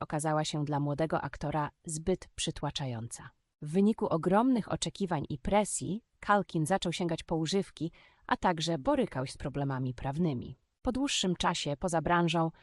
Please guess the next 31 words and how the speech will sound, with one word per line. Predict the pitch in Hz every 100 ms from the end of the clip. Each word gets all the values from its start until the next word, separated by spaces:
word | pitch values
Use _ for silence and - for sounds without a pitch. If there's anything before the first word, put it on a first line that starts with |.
| - -
postanowił | 254 - 240 214 214
wrócić | 170 220 - 175 -
na | 156
swoje | - 156 147
ścieżki | - 185 160 - 170 - _ _ _ -
i | 254
choć | 180 -
dziś | - 196
występuje | 156 - 170 156 180 165 151
głównie | 170 196 170 165 151
sporadycznie, | - 170 160 175 - 160 156 156 _ _ _ -
wciąż | - 269 -
pozostaje | 196 170 - 170 165 156
blisko | - 208 185 - 156
świata | 151 - 147 135 143
filmu. | - 110 110 107 - _ _
Interesującym | 233 226 240 233 220 220 247 196
faktem | 160 190 - 226 165
jest, | 151 151
że | 160
w | -
Kevinie | - 151 196 247 151
Samym | - 165 165 143
w |
domu | 127 185 190 151 147 -
zadebiutował | 175 170 165 175 196 190 175
również | 156 160 165 151
jego | 151 143 147
młodszy | 147 175 - 165
brat | 131 143 143 -
Kieran, | - 170 190 196 214